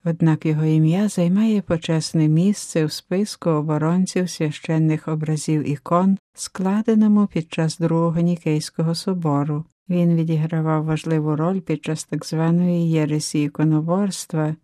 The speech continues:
зумівши гідно вистояти проти імператора Лева третього, який був противником ікон. Венедикт шістнадцятий пригадав, що під час служіння патріарха Германа Константинополь був під загрозою з боку сарацинів.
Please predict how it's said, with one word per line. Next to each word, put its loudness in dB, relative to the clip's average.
зумівши 0
гідно 0
вистояти -2
проти 0
імператора 0
Лева 0
третього, -2
який 0
був 0
противником 0
ікон. 0
Венедикт 2
шістнадцятий -2
пригадав, -2
що -6
під -6
час 0
служіння 2
патріарха -2
Германа 2
Константинополь -2
був 0
під -2
загрозою -2
з -8
боку -4
сарацинів. 0